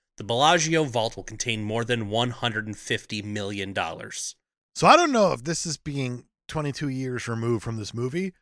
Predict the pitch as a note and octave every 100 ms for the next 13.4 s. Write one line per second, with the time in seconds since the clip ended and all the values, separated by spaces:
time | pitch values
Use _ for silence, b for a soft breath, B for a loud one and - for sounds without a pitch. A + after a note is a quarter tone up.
0 | _ _ B2+ D#3+ E3 F#3 C#3+ D#3+ E3 D#3
1 | D3 C3+ C3+ B2 B2+ A#2 A#2 - G2+ C3
2 | C#3 A#2+ B2+ - _ B3 E4+ D#4+ - D#4
3 | D#3+ A#2 F3 - - F#2+ G2 F2+ E2 E2
4 | E2+ _ _ _ D3 C#4 E4 A#3 C4 G3+
5 | - - - _ _ _ A#3 - D4 F4
6 | E4 A3 D3+ F3 D3+ A#2+ G#2 F3 A#3+ C#4
7 | F4+ E4+ F3+ C#3 B2+ A2 B2+ B2 B2 -
8 | D#3 D3 A2+ - - - _ - D#3 C#3
9 | C3 B2+ A#2+ A#2 G#2+ A2 - D#3+ B2 G2+
10 | B2+ G#2+ - E3 A#2 - - G#3 C#3+ A2
11 | G2 G2 G2+ - D#3+ G#3+ B3 - E3+ D3
12 | E3+ - B3 G3+ F#3+ - C3 A#2 - F3+
13 | D#3+ - - -